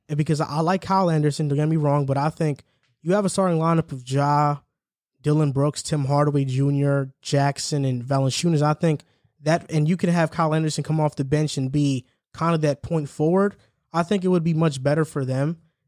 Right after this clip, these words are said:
And that's what they have to do to get better. Either draft players that can be that, or they have to overpay free agents to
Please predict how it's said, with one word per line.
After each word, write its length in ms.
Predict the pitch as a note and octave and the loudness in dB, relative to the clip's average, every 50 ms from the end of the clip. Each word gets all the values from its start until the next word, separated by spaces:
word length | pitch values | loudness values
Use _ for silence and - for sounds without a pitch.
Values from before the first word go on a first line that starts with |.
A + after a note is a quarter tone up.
| _ - | _ -4
And 200 | - D#3+ D#3+ D3+ | 0 0 2 2
that's 160 | E3 G#3 A3+ | 2 2 2
what 100 | B3+ A#3+ | 0 0
they 100 | A3+ G#3+ | 0 0
have 140 | G#3 G3+ G3 | 0 0 -2
to 60 | - | -2
do 200 | D#3+ E3+ F#3+ F#3+ | 0 0 2 2
to 100 | E3+ D#3 | 2 2
get 320 | D3 C3 D#3+ D#3+ C#3+ C#3 B2+ | 2 0 0 -2 -2 -2 -2
better. 440 | C#3+ D3+ D#3+ D#3 C#3 C3 B2+ B2 - _ - | 0 0 2 2 0 -2 -2 -6 -8 _ -6
Either 320 | E3+ E3+ D#3+ D#3 D3 C#3 | -2 0 0 0 0 0
draft 500 | B2+ B2 B2+ C3+ D3 D#3 E3 F3 E3+ - | -4 -6 -4 -2 0 0 0 -2 -4 -6
players 300 | - D#3 E3 E3+ F3 D#3+ | -4 -2 0 2 0 0
that 140 | D#3 C#3+ - | 0 -2 -2
can 180 | - C3+ B2+ | -4 -6 -4
be 180 | B2 C#3 D#3+ F#3 | -4 -4 -4 -2
that, 320 | F#3 G3 G3+ G#3 G#3+ A3 - _ _ _ _ _ _ - | -2 -2 -2 -2 -4 -6 -10 _ _ _ _ _ _ -6
or 120 | D3+ D#3 D#3+ | -2 0 2
they 100 | E3 E3 | 2 2
have 200 | E3+ E3 E3+ E3 - | 2 2 0 0 -2
to 180 | D3+ C#3 - - | -2 -2 -2 0
overpay 640 | D#3+ E3 E3 D#3+ D#3 C#3 - - - D#3 D3+ D3 C#3 | 0 0 0 2 0 -2 -2 -2 -2 -2 -2 -2 -4
free 300 | - - D3+ C#3+ C3+ C#3 | -4 -4 -4 -2 0 0
agents 540 | C#3+ C#3+ C3 C#3 C3 C3 B2+ - - - - | 0 0 0 -2 -4 -6 -6 -6 -8 -6 -2
to 320 | D3 C#3+ C3+ C3 A#2+ | 0 0 0 0 -4